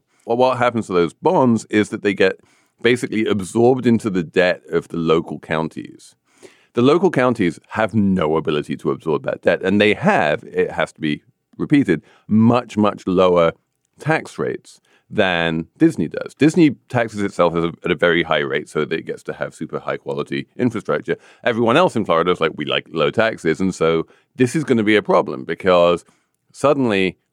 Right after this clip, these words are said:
all of these relatively poor Florida counties with relatively low tax rates are gonna have to service a billion dollars of debt.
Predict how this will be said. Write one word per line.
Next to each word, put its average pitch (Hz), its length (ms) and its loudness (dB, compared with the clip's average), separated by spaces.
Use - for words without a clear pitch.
all 110 180 4
of 101 140 -2
these 90 380 -2
relatively 110 640 0
poor 98 380 2
Florida 92 340 2
counties 104 600 -2
with 82 240 -4
relatively 90 500 0
low 82 320 2
tax 107 340 -2
rates 76 200 -4
are 95 40 -4
gonna 82 200 -4
have 85 160 -4
to 80 80 -16
service 85 440 2
a 87 60 -4
billion 78 380 -2
dollars - 340 -6
of 73 140 -14
debt. - 340 0